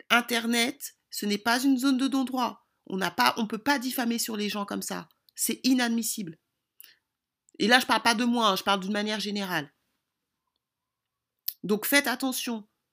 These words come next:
Si vous êtes frustré dans votre vie, laissez, bah, faites quelque chose dans votre vie, quoi.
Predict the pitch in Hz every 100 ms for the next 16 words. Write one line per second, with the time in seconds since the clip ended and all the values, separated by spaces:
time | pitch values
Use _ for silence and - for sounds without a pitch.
0 | _ _ _ _ _ _ - - 277 226
1 | 233 - 254 - 247 214 185 180 180 254
2 | 294 - _ - 220 226 269 269 - -
3 | - - 196 196 202 269 240 - 247 208
4 | 208 202 196 208 - -